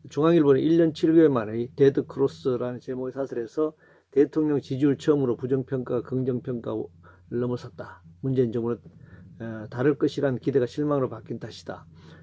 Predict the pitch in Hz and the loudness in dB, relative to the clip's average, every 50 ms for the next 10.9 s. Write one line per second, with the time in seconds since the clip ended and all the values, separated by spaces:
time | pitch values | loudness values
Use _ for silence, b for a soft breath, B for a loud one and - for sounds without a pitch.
0 | B - - 156 147 - - 147 135 127 117 110 139 143 - - 147 131 110 113 | B -6 -4 -4 -4 -2 -2 -2 0 0 0 -2 -2 -4 0 2 2 4 4 2
1 | 120 120 135 123 - - 127 127 123 135 131 - - 127 123 127 127 120 117 110 | 2 2 2 2 2 -6 -6 -4 -4 -4 -4 -4 -4 -2 0 0 0 0 0 -2
2 | 110 - - 117 113 113 - - 120 123 117 110 120 - - - - - - _ | -4 -8 -8 -10 -10 -10 -10 -10 -10 -8 -8 -10 -12 -14 -20 -20 -20 -20 -20 _
3 | _ _ - B B B B B B B B B B B B 127 127 139 147 151 | _ _ -20 B B B B B B B B B B B B 4 4 4 6 6
4 | 160 151 - - 147 147 139 117 107 110 117 127 139 131 147 143 135 - 131 131 | 2 2 2 0 -2 0 0 -2 -2 -4 -4 -4 0 2 2 2 2 0 -4 -4
5 | 127 120 110 - - - - 151 135 135 - 139 139 139 - 127 123 - - - | -4 -4 -6 -10 -18 -8 -4 -4 -4 -2 -2 -2 -4 -2 -2 -6 -8 -6 0 2
6 | 160 151 147 143 135 - - 131 127 139 143 143 131 107 - 120 123 127 131 127 | 2 4 4 2 2 0 0 -4 0 2 2 2 2 -2 -4 -4 -2 -2 -2 -4
7 | 123 117 - - - 147 143 135 123 113 110 107 113 127 147 147 160 B B B | -6 -8 -8 -2 0 2 2 2 2 0 -4 -6 -2 -2 -2 -2 -2 B B B
8 | B B B B B B - 135 135 117 - 123 123 120 110 - 117 - - 120 | B B B B B B -6 -6 -6 -4 0 0 0 0 0 -4 -8 -6 -4 -6
9 | 104 110 107 110 107 117 117 - 131 135 151 151 135 - 147 135 143 123 - 131 | -4 -2 -4 -2 -2 -4 -6 -2 0 2 2 2 2 0 -2 0 0 -2 -2 0
10 | 120 127 131 123 - - 143 127 117 107 107 110 117 139 143 117 90 - | -2 -2 -2 -2 0 -2 -2 0 0 -4 -4 2 4 6 6 6 4 -2